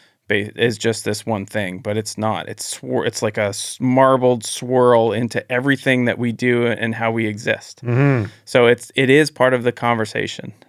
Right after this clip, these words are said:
Speaker 1: It's just, this whole conversation is more complicated than just "Oh, it,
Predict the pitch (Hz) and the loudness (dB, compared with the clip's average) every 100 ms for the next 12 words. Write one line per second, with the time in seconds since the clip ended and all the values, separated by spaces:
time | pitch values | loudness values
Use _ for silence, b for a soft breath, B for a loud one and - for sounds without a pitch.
0 | _ 123 113 - 123 - - _ _ _ | _ -4 -4 -2 -4 -4 -16 _ _ _
1 | _ _ _ _ _ - 139 - - 147 | _ _ _ _ _ 0 0 0 2 6
2 | 160 143 143 135 131 127 - 127 117 127 | 6 6 2 2 0 -2 0 -4 -2 0
3 | 131 - 123 117 120 113 110 110 107 107 | 0 2 0 0 -4 -4 -4 -4 -4 -2
4 | 104 104 - - _ - 156 110 | -2 -4 -4 -18 _ 0 2 2